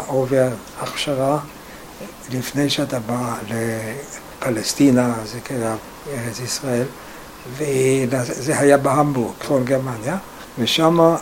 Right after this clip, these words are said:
הייתי שייך לקבוצה שלמדו מקצוע. כי אמרו, בן אדם שבא לארץ ישראל, הוא צריך שיהיה לו מקצוע, או חקלאי, או, או מקצוע, כי פה צריך עובדים. אז היה, היה, היה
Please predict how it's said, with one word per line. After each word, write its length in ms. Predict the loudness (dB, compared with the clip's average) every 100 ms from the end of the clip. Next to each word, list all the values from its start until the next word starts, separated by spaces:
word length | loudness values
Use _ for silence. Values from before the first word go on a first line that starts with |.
| -2
הייתי 380 | 0 0 0 -2
שייך 380 | 0 0 -2
לקבוצה 560 | -8 -6 -4 0 2 0 -2 -12 -14 -8
שלמדו 480 | 0 2 4 4
מקצוע. 600 | 4 2 0 2 4 2 -6 -14 -18 -18 -20 -18 -8
כי 220 | -2 0
אמרו, 300 | 2 2 0 -4 -12 -18 -20 -20 -8
בן 140 | -6 -4
אדם 400 | -2 2 4 2
שבא 440 | 0 -4 -2 0 0
לארץ 1040 | 0 -4 -6 -10 -10 -8 -6 -4 -4 -6
ישראל, 540 | -4 -2 0 4 4 4 -2 -16 -18 -12
הוא 80 | -8
צריך 260 | -6 -4 -4
שיהיה 240 | 0 0
לו 100 | 0
מקצוע, 460 | -2 -4 -4 -6 -8 -12 -14 2
או 120 | 4 4
חקלאי, 720 | 0 -4 -4 0 4 4 4 -2 -12 -8
או, 220 | -6 -6
או 300 | -2 0 2 2
מקצוע, 460 | 0 4 6 6 4 0
כי 140 | 0
פה 180 | 4 4
צריך 180 | 4 4
עובדים. 480 | 4 6 12 12 12 2 -12 -18 -18 -18 -18 -18 -18 -14 -4
אז 260 | -4 -2 2
היה, 360 | 2 4 2
היה, 440 | 2 6 6 6 2
היה 260 | 0 -2